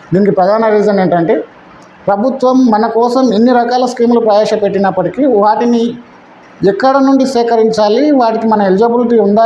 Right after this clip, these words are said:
లేదా అనేది ఎట్లా తెలుసుకోవాలి, దానికి సంబంధించి వివరాలు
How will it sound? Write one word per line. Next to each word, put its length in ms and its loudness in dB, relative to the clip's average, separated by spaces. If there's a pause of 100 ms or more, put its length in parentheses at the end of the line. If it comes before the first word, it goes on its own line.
లేదా 240 0
అనేది 240 0
ఎట్లా 240 0
తెలుసుకోవాలి, 540 -2 (180)
దానికి 280 -2
సంబంధించి 460 0 (100)
వివరాలు 440 2